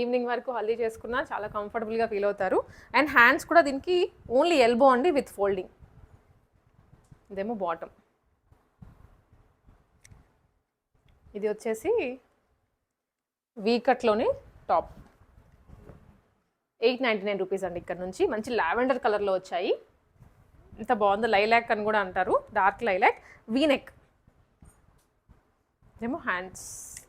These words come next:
ఇది వచ్చేసరికి బాటంలో. Only టూ పీస్ అండి, చాలా కంఫర్టబుల్ ఫ్యాబ్రిక్, ఎయిట్ నైంటీ నైన్ రూపీస్‌లోనే.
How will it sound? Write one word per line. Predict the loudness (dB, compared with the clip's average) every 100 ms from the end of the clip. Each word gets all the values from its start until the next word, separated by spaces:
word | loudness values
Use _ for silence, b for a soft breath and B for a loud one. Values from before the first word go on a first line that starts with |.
| -20 -20 _ _
ఇది | -14
వచ్చేసరికి | -12 -14 -12
బాటంలో. | -8 -6 -6 -10 -8 -8 -8 _ _ _ -20 -20 -20 -20 -20 -20 -20 _ _ _ _ 2
Only | 2 2
టూ | 2
పీస్ | 0 -2
అండి, | -4
చాలా | -4 -2 -2
కంఫర్టబుల్ | -2 -2 -2 0 0
ఫ్యాబ్రిక్, | 0 0 0 -6 -2
ఎయిట్ | -2 0
నైంటీ | -2 -2
నైన్ | -4 -4
రూపీస్‌లోనే. | -4 -8 -10 -12